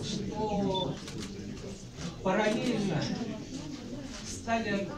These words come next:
проявляться творческие начала в далёких, самых далёких от Ириных возможностей первоначальных областях, она стала слышать музыку.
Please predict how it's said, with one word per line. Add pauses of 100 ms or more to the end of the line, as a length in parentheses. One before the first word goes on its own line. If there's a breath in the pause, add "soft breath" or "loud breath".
(120)
проявляться
творческие
начала (680)
в
далёких, (480)
самых (160)
далёких (360)
от (800)
Ириных
возможностей
первоначальных (180)
областях, (720)
она (380)
стала
слышать
музыку.